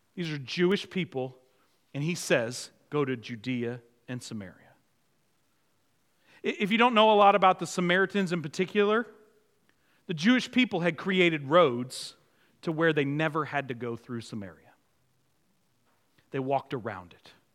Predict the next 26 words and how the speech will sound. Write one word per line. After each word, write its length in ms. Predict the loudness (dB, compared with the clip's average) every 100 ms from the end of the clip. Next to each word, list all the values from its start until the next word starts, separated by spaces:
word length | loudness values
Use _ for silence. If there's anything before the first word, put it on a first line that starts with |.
| _ _ _ _ _
They 100 | 2
would 240 | 2 2 4
rather 340 | 6 6 2
walk 400 | 2 4 4 -2 -20 _ _ _ _ _ _ _ _
miles 920 | -4 2 4 4 2 -2 -8 -12 -16 -18 _ -10
and 160 | -4
miles 500 | 2 2 2 0 -4 -2
out 180 | 0 0
of 120 | 0
the 80 | -4
way 500 | -4 -4 -6 -14 -20 _ _ _ _ _
than 200 | -4 -4 -4
interact 520 | -4 -2 -2 -2 -6
with 120 | -12
Samaritans. 880 | -12 -8 -8 -10 -14 -20 _ -20 -20 _ _ _ _ _ _ _ _ -20 -20 -12
Jesus, 920 | -2 4 6 6 4 2 2 -4 -8 _ _ _ _ _
in 120 | 2
that 160 | 4 2
John 320 | 4 6 6
four 240 | 4 2 4
passage, 640 | 6 4 4 0 -2 -8 -16 _ _ _ _ _
when 120 | 2
it's 180 | 2 2
described, 580 | -4 -8 0 6 6 6
he 120 | 2
says, 280 | 2 2 2